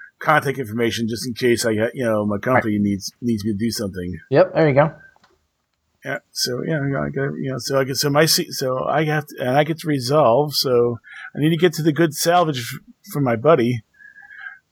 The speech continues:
Speaker 1: before, you know, okay, so and gets him. All right, so he's the one, he's the snitch. All right, so yeah. Okay, so I'm on the phone with, "What?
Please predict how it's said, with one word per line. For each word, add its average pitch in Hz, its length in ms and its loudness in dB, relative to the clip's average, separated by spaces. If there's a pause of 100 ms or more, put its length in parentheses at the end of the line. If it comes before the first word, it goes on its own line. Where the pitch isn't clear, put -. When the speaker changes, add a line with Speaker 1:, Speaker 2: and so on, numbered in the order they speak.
(140)
Speaker 1:
before, 139 380 0
you 151 200 -6
know, 113 220 0
okay, 117 340 -2
so 131 260 -2
and 120 160 -2
gets 131 280 -4
him. 90 180 -4 (140)
All 139 160 4
right, 110 260 0
so 127 180 -4
he's 175 300 -2
the 151 100 -4
one, 143 200 -4
he's 156 200 -4
the 151 100 -6
snitch. 180 540 -2
All - 120 0
right, 107 260 -4
so - 200 -2
yeah. 208 220 6 (500)
Okay, 143 500 0
so 123 440 0 (800)
I'm 123 180 0 (380)
on 120 140 4
the 131 80 4
phone 117 420 2
with, 110 140 -6 (300)
"What? 226 260 2